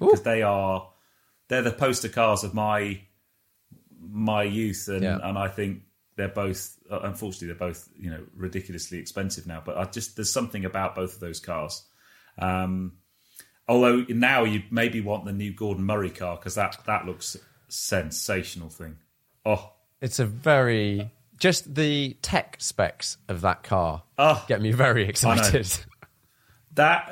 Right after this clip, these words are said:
Speaker 2: I mean, you, you can <clears throat> nerd out. It, when it comes to engineering in cars, I nerd out with that, or you talk about the,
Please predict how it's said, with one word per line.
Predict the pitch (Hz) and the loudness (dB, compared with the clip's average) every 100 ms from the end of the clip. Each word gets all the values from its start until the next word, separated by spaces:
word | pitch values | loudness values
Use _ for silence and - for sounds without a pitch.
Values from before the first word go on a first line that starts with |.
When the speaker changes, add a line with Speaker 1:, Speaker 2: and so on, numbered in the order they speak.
| 170 160 | -4 0
Speaker 2:
I | |
mean, | 151 156 | 0 0
you, | 160 175 | -4 -4
you | 147 | -4
can | 160 160 165 | -2 -6 -6
<clears throat> | - | 2
nerd | 226 175 147 170 175 | 6 6 6 6 6
out. | 156 123 110 117 | 6 6 4 0
It, | 139 - | -4 -4
when | 135 151 | -2 0
it | 147 | 0
comes | 170 175 - | -2 0 2
to | 156 | 2
engineering | 139 139 131 | 2 0 0
in | 127 120 | 0 2
cars, | 120 101 95 | 4 4 2
I | 113 | 0
nerd | 117 117 | 0 2
out | 113 107 | 2 0
with | 107 110 | -4 2
that, | 127 98 - - | 4 4 0 -4
or | 110 | -2
you | 104 | -2
talk | 101 123 117 | -4 -4 -4
about | 104 101 101 - | 0 2 2 -2
the, | 95 101 98 | -4 -4 -6